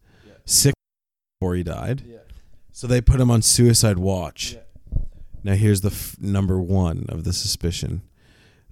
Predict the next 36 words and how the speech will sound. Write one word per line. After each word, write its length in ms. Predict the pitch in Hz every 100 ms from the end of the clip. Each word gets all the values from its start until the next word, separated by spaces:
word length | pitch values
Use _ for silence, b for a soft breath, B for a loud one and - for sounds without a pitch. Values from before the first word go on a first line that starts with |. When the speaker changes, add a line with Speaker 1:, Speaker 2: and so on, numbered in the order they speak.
| -
Speaker 2:
Suicide 580 | 98 - 135 143 131 110
watch 340 | 113 113 104
is 160 | 104 -
ten 320 | - 113 107
days 480 | 92 87 98 147 151
in 180 | 101 98
the 80 |
facility 640 | 95 98 98 90 101 101 107
he 80 | 104
was 140 | 98
staying 360 | - 95 104 107
in, 260 | 131 180 - B
Speaker 1:
Mm-hmm. 180 | B 110 B B -
Speaker 2:
but 140 | 104
somehow 540 | - 123 123 117 110 107
he 220 | 101 104
was 220 | 101 87
removed 880 | 87 92 95 98 107 98 85 - -
from 280 | - 90 85
suicide 520 | - 76 - - -
watch 440 | - - - - - b b b -
a 80 | 90
few 260 | - 101 -
hours 420 | 95 98 92 87
before 320 | 90 - 82
he 120 | 90
died. 380 | 78 78 - - - - b b b _
Speaker 1:
So 140 | 127
you 180 | 123 135
can 400 | - 127 127 131
be 140 | 123
removed 400 | 113 110 107 101
from 160 | - 98
suicide 500 | - 98 98 107 104
watch, 420 | 101 101 120 - -
basic-, 380 | 107 101 - -